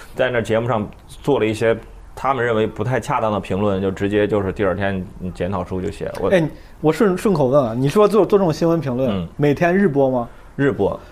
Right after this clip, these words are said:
Speaker 2: 日播的新闻，然后你这评论是你每天都要写稿？
Speaker 1: 我每天都要写稿。我从大学毕业，我大概是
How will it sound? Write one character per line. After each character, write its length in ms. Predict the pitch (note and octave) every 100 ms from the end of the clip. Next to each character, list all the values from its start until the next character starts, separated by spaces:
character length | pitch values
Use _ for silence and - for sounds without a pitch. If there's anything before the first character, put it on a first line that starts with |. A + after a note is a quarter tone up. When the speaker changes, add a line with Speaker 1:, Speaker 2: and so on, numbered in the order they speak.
| -
Speaker 2:
日 160 | A3
播 160 | F3+ F#3+
的 80 | F3+
新 180 | E3+ E3
闻， 280 | C3+ C3
然 120 | C3+ D3+
后 120 | F3
你 100 | C#3
这 100 | E3
评 200 | E3 C3+
论 180 | D#3+ C#3+
是 320 | E3 C#3+ C3 - -
你 180 | D3+ D#3+
每 220 | F3 C#3
天 180 | E3+ E3
都 60 |
要 80 | E3+
写 200 | C#3+ C#3+
稿？ 280 | C#3+ B2+ -
Speaker 1:
我 100 | -
每 160 | E3 A#2+
天 120 | C3+
都 80 | E3+
要 100 | D3
写 180 | G#2 F#2
稿。 160 | B1+ - -
我 160 | - D3
从 220 | D#3 A3
大 160 | A#3 G3+
学 160 | G3+
毕 100 | G3+
业， 80 | G3
我 140 | C#3 E3
大 160 | A3
概 100 | G#3
是 400 | G3 G3 E3+ D3